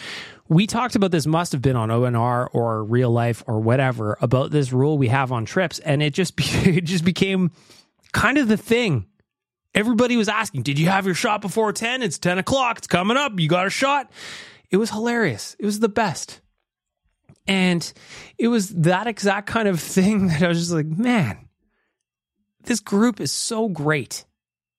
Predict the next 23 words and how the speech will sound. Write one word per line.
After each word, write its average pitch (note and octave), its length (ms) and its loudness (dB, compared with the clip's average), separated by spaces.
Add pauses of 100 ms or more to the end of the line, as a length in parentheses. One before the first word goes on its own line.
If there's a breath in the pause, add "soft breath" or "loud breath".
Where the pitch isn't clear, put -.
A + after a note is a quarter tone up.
(1500 loud breath)
So - 160 0
we C#3+ 100 4
go G#3 460 0 (320)
to - 100 -6
do D#3 140 2
pre-gaming F3 500 0
with D#3 140 0
Boardsy A#2+ 400 0
and A#2 100 2
the A#2+ 40 0
boys G#2 340 -2
at G2+ 100 -6
Devil's C3+ 300 2
Advocate. G#2+ 460 -6
Now, C3+ 260 -2 (480 loud breath)
we G#3+ 340 2
took - 520 -2 (180)
an F3 140 2
autonomous F3 560 0
car - 440 -2 (360)
to - 100 -2
get C3+ 240 0
there - 240 -12